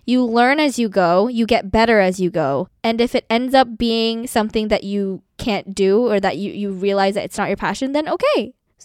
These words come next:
That's, at least you tried. At least you thought that was something that you were gonna be interested in. And then maybe it just didn't work out. It's not something that you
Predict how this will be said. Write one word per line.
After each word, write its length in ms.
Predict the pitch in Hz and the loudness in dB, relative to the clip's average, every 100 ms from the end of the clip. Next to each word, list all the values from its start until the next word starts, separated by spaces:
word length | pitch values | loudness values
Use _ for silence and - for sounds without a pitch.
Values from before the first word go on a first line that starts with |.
| - 196 _ | -18 -18 _
That's, 260 | 277 285 - 180 | 2 2 -2 0
at 200 | 240 233 | 0 2
least 240 | 277 - | 0 2
you 80 | 359 | 2
tried. 340 | - 466 508 | 4 4 4
At 100 | 202 | 2
least 160 | 240 302 | 2 0
you 80 | 254 | -2
thought 380 | - 262 311 508 | 2 6 6 6
that 120 | 320 | 6
was 120 | 247 | 6
something 320 | 254 226 226 | 2 2 0
that 80 | 220 | 2
you 80 | 214 | 4
were 40 | |
gonna 100 | 214 | 2
be 100 | 208 | 0
interested 260 | 208 226 226 | -4 -2 0
in. 180 | 240 330 - - - - | 0 0 -10 -20 -10 -4
And 160 | 277 | 4
then 300 | 277 269 269 - _ _ _ _ _ - | 6 6 2 -12 _ _ _ _ _ -8
maybe 220 | - 247 | -2 2
it 60 | 240 | 2
just 140 | 269 | 2
didn't 160 | 269 262 | 0 2
work 180 | 240 269 | 2 4
out. 200 | 381 262 | 4 4
It's 100 | - | 2
not 160 | 220 | -2
something 240 | 247 240 233 | 0 -2 2
that 140 | 226 | 0
you 260 | 233 233 | 0 -2